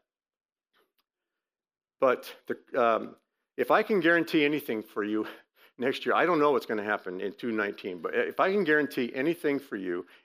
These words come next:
it's that you're gonna have trials and temptations, and I will too. And the question isn't if, it's how and what.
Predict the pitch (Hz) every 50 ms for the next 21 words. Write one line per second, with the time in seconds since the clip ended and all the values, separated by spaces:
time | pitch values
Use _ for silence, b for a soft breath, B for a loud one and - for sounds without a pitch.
0 | b b 117 117 - 123 120 117 110 104 104 - - - _ _ _ _ _ _
1 | _ _ _ _ _ _ _ _ _ _ _ _ - 139 190 202 208 175 151 156
2 | 151 - - - _ _ _ _ _ _ _ _ _ - 139 127 127 117 101 -
3 | - - 110 110 - 120 117 - - 110 101 - - 92 90 _ _ _ _ _
4 | _ _ _ _ _ _ _ _ _ _ _ _ _ _ _ _ _ - - 107
5 | 117 120 113 110 104 - - 104 - - _ _ _ _ _ _ _ _ _ _
6 | _ _ _ _ _ _ _ _ _ _ _ _ _ _ _ _ _ - 127 135
7 | 143 135 - - 185 214 220 214 220 190 185 185 143 151 135 147 185 208 156 -
8 | 147 - - - - 165 196 220 165 131 120 - - 127 127 127 123 151 208 233
9 | - - -